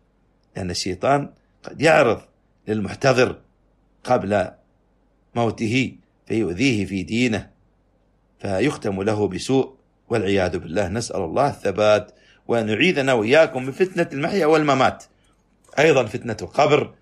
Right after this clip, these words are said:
دلت على ذلك أدلة كثيرة، وفتنة القبر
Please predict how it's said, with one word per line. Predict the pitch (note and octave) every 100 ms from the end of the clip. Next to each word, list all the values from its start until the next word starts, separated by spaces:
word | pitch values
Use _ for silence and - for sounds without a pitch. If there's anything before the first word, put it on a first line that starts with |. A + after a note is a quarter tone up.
| _ _
دلت | A#2 A#2 F2+ -
على | F#2 - _ _ _ -
ذلك | C#3 B2+ G#2+ G#2 F#2+ - _ - A2
أدلة | B2 B2
كثيرة، | A2+ G2 F2 - C3+ D#3 D3 - - _ _ _ _ -
وفتنة | F#2+ E2 B2 A#2+ F2
القبر | E2+ - D3 D#3